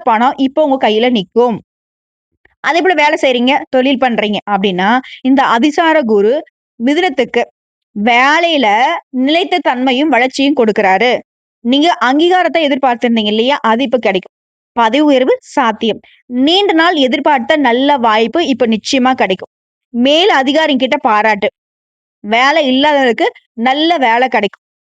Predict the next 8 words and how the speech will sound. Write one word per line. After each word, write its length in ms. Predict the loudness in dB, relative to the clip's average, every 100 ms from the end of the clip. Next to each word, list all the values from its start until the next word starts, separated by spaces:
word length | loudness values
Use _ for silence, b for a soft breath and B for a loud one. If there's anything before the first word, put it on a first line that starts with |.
| _ _ _
போராடி 560 | 0 2 2 2 0 0
கிடந்த 320 | 0 0 0 0
உங்க 160 | 0
உழைப்புக்கு 560 | 0 0 0 -4 0 0 0 -4 b -8 -4
இப்போ 300 | -2 0 0 0 -6 _
பேர் 420 | -2 2 2 0 0
சேர்க்கக்கூடிய 520 | -2 0 -2 0 0
காலம். 420 | 2 2 0 -2